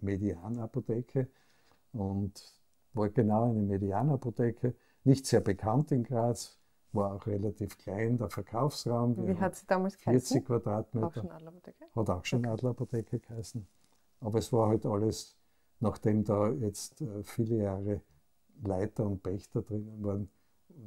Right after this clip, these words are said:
Speaker 1: ist nicht sehr viel investiert worden.
Speaker 2: Haben wir da ein Foto eigentlich auf der Homepage?
Speaker 1: Ja.
Speaker 2: Dann blende ich euch das nachher ein. Das ist
Speaker 1: Müsst
Speaker 2: nämlich
Speaker 1: machen.
Speaker 2: cool.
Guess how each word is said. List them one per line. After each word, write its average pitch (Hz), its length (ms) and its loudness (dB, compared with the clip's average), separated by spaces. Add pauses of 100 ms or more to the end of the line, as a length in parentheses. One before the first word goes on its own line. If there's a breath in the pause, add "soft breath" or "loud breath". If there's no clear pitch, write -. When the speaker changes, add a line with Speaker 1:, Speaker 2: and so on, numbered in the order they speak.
(200)
Speaker 1:
ist 117 200 2
nicht 123 160 6
sehr 110 160 4
viel 98 180 -2
investiert 95 560 -8 (100)
worden. - 60 -18
Speaker 2:
Haben 170 80 -6
wir 185 100 0
da 196 120 2
ein 247 140 2
Foto 240 560 -4 (180)
eigentlich 190 440 -10 (140)
auf - 100 -20
der 190 140 -20
Homepage? 185 320 -6 (580)
Speaker 1:
Ja. 117 280 -2 (280)
Speaker 2:
Dann 185 280 -4 (540)
blende 180 280 6
ich 190 60 0
euch 185 160 2
das - 140 -20
nachher 175 240 -8
ein. 156 180 -2 (420)
Das - 80 -20
ist - 60 -6
Speaker 1:
Müsst 175 180 2
Speaker 2:
nämlich 101 140 2
Speaker 1:
machen. - 20 6
Speaker 2:
cool. 175 160 2